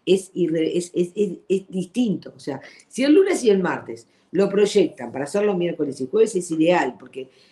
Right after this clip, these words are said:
la energía sagitariana lo, los deja proyectarse. Pero entre miércoles y jueves pueden tener alguna, algún detalle que les complique, y entre el viernes y el sábado lo ideal es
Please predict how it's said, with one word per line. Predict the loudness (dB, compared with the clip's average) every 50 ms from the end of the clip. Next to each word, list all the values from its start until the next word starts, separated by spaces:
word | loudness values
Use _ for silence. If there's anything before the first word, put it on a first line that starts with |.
| _ _
la | -8 -6
energía | -6 -6 -8 -2 0 2 2 2
sagitariana | 0 -2 -2 -2 0 0 0 2 2 0 0 0 0
lo, | 0 0 0 -2 -4
los | -6 -4 -2
deja | -2 -2 -2 -4 -4
proyectarse. | -6 -6 -8 -8 -10 -8 -10 -10 -10 -10 -14 -18 -20 _ _ _ _ _ _ _ _
Pero | -4 -4 -4
entre | -2 -2 -4 -2
miércoles | -2 -2 0 0 0 2 0
y | 0 0
jueves | 2 2 2 2 0 -2
pueden | 0 2 2 2 0 -2
tener | -6 -6 -4 -4 -4 -4
alguna, | -4 -6 -8 -10 -10 -10 -12 -12 -16 _ _ _ _ _ _ _
algún | -18 -16 -14 -12 -12 -12 -14 -14 -16 -20 -18 -10
detalle | -8 -8 -6 -4 -4 -4 -4 -4 -4 -6 -4
que | -2 -4
les | -4 -4 -6
complique, | -6 -8 -6 -4 0 0 0 0 0 0 -2 -2 -2 -8 -18 -20 -20 -20 -20 -20 -20 -20 _ _
y | 0 2 2
entre | 2 2 0 -2
el | 0
viernes | 4 4 4 4 4 0 0 2 4
y | 2
el | 2 2
sábado | 0 0 0 2 2 2 2 2 2
lo | 4
ideal | 4 4 4 4 2 0 -2 -4 -4 -4
es | -4 -4 -4 -4 -8 -14 _